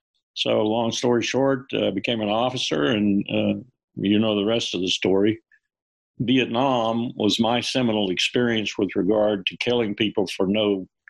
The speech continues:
goddamn reason. Um, and, but I didn't realize it probably until I had been out for a while, out of Vietnam for a while, and began to read and study and to understand the conflict I'd been involved in a little bit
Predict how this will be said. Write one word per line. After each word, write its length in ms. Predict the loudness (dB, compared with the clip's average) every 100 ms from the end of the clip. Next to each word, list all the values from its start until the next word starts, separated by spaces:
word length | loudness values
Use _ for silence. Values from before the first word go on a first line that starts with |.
| -6
goddamn 480 | -2 -2 0 0 2
reason. 440 | 2 2 0 -2 -6 _ _ _ _ _ _ -6
Um, 800 | -2 0 0 -2 -2 -2 -2 -6 -8
and, 140 | -4
but 120 | -2 0
I 80 |
didn't 280 | 2 0 2
realize 520 | 0 2 2 0 0
it 200 | -2 -2 -2
probably 540 | 0 0 2 2 2
until 720 | 0 -2 0 0 0 -2 -4 -6 -4
I 480 | 0 0 2 0 0
had 200 | -2 -4 -6
been 160 | -2 -2
out 280 | 0 -2 -4 -2
for 100 | 0
a 80 | 2
while, 600 | 2 0 0 -2 -6 -10 -2
out 200 | 0 0
of 120 | 0
Vietnam 520 | 0 0 0 -2 -2
for 140 | -2 -2
a 40 |
while, 320 | 0 0 -2 -6 _ -20 -20 _ _ -2
and 320 | -2 -2 -2
began 320 | -2 0 0
to 80 | -2
read 420 | 0 2 2 0
and 140 | -2
study 500 | -2 0 0 2 2
and 580 | 0 0 -2 0 -2 -2
to 100 | -4
understand 580 | -4 -4 -2 -2 -2 -2
the 80 | -4
conflict 560 | -2 -4 -2 -4 -2 -2
I'd 160 | -2
been 140 | -2 -2
involved 480 | -2 -2 -2 -4
in 100 | -4
a 80 | -2
little 160 | -2 -2
bit 200 | -4